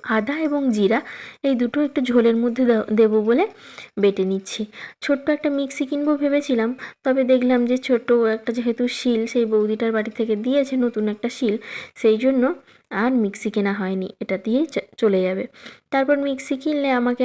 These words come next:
আবার বোর্ড লাগাতে হবে, অনেক ঝামেলা। এখানে কোনো কিছুই সেটআপ নেই, সমস্ত কিছুই আমাকে নিজের থেকে করতে হবে,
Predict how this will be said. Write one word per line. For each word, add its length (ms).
আবার 180
বোর্ড 220
লাগাতে 440
হবে, 160
অনেক 220
ঝামেলা। 340
এখানে 220
কোনো 180
কিছুই 480
সেটআপ 400
নেই, 120
সমস্ত 480
কিছুই 340
আমাকে 320
নিজের 380
থেকে 180
করতে 280
হবে, 200